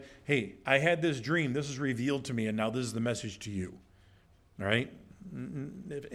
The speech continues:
if someone starts a message to you like that, beware, all right? Uh, they became harsh,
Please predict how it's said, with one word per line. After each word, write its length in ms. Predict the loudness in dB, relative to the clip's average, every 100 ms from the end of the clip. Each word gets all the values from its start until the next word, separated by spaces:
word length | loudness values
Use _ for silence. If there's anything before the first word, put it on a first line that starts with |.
| -6
if 60 | 0
someone 340 | 2 4 4
starts 460 | 6 4 4 0 -4 -2
a 60 |
message 400 | 2 2 0 -4
to 140 | -4 -2
you 100 | 2
like 260 | 2 4
that, 320 | 4 4 2 -4 -18 -4
beware, 500 | 2 6 6 4 0 -14 -20 -20 -20 -20 -6
all 60 | 2
right? 280 | 2 2 -2 -14 -20 -20 -20 -20 -20 -20 -20 -20 -20 -20 -20 -20 -20 -20 -20 -20 -20 -20 -20 0
Uh, 160 | 2 4
they 100 | 4
became 360 | 4 2 0 0
harsh, 680 | 0 2 4 2 -2 -4